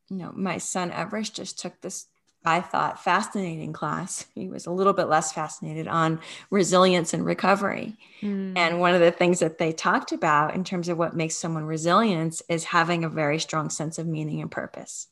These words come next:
Speaker 2: Mm-hmm.
Speaker 1: So that even if you go down, if you have that sense of meaning and purpose, you can, you can rise back up. And he, he loved that part of the course because he does have a very strong sense of purpose and meaning because of his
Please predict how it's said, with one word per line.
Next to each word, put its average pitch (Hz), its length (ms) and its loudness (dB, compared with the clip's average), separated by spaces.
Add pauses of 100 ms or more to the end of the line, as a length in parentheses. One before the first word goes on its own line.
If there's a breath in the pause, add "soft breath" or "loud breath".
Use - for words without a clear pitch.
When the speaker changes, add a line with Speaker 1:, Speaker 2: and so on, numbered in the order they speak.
(140)
Speaker 2:
Mm-hmm. 175 480 -10 (120)
Speaker 1:
So 180 60 2
that 180 200 4
even 240 280 4
if 233 180 2
you 190 80 4
go 190 200 4
down, 165 440 2
if 170 220 -6
you 175 80 0
have 190 460 4
that 202 180 2
sense 185 260 -2
of 180 80 0
meaning 170 280 0
and 165 100 -6
purpose, 262 420 -2
you 190 80 2
can, 196 420 0 (260 loud breath)
you 220 100 0
can 226 180 4
rise 190 400 6
back 160 320 -2
up. 160 200 0 (1500 loud breath)
And 180 320 6
he, - 500 2
he 247 240 4
loved 208 300 6
that 180 280 6
part 175 200 2
of 180 40 -2
the 175 80 -2
course 160 280 -2
because - 360 -4
he - 140 -8
does 185 360 4
have 175 140 -2
a 170 80 2
very 160 280 -4
strong 156 280 -4
sense 160 300 -4
of - 100 -6
purpose - 380 -6
and 156 140 -2
meaning 156 340 -4
because 160 340 -8
of 160 140 -6
his 160 300 -2